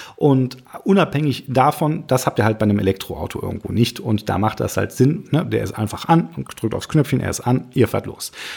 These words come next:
Und, ähm, das ist das eine. Und das andere ist es halt, dass wir jetzt gerade in den Innenstädten und Dörfern da jetzt die, ja,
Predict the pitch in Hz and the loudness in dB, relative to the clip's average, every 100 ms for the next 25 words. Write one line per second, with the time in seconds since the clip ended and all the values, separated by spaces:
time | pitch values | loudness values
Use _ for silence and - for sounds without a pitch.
0 | - - 147 147 151 185 156 135 123 120 | -12 2 4 6 2 0 2 2 2 0
1 | 143 - 113 - 151 180 175 127 - 156 | 0 -4 -4 0 0 0 0 -2 0 0
2 | 180 151 - 139 139 - 131 131 120 135 | 0 -2 -4 -6 -4 -2 -2 -2 -4 0
3 | 123 123 - 113 113 170 156 123 - 170 | 0 0 -4 -6 -2 0 0 0 2 2
4 | 180 160 135 131 135 110 135 135 147 117 | 2 0 -4 -6 -4 0 4 4 2 0
5 | 90 - - - _ 120 127 165 - - | -4 -6 -20 -20 _ 0 2 0 -6 -10
6 | 165 127 - - 139 139 135 139 - 165 | 0 0 0 -8 -4 0 0 -2 -6 -4
7 | 113 - | -4 -4